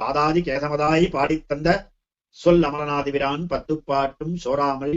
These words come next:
எனக்கருள் செய் துலங்கனியேன்னு சுவாமி தேசிகன் நம்பானன், நம்பானன்னு கொண்டாடுறது எதுக்குன்னா, இது வந்து இந்த ஆழ்வார் தான் காண்பித்து கொடுத்தது. தன்னுடைய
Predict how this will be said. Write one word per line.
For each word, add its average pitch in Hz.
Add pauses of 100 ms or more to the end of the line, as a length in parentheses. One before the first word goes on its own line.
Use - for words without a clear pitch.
எனக்கருள் 131
செய் 139
துலங்கனியேன்னு 131 (920)
சுவாமி 131
தேசிகன் 160
நம்பானன், 165
நம்பானன்னு 160
கொண்டாடுறது 151
எதுக்குன்னா, 160 (720)
இது 135
வந்து 139 (880)
இந்த - (100)
ஆழ்வார் 165
தான் 185 (960)
காண்பித்து 170
கொடுத்தது. 156 (1000)
தன்னுடைய 135